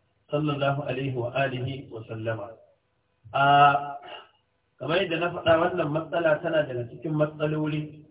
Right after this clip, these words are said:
da ake ta tada ƙura a kanta. Ko jiya idan mutane suka tuna,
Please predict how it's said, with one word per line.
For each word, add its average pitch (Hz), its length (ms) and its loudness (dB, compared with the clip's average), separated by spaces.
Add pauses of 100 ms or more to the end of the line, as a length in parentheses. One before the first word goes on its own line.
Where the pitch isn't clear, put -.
(840)
da 117 120 0
ake 151 260 0
ta 147 100 -2
tada 147 420 4
ƙura 139 240 2
a - 120 2
kanta. 120 380 -8 (1000)
Ko 165 100 2
jiya 170 240 6
idan 151 240 2
mutane 156 500 4
suka 151 260 -6
tuna, 151 280 -2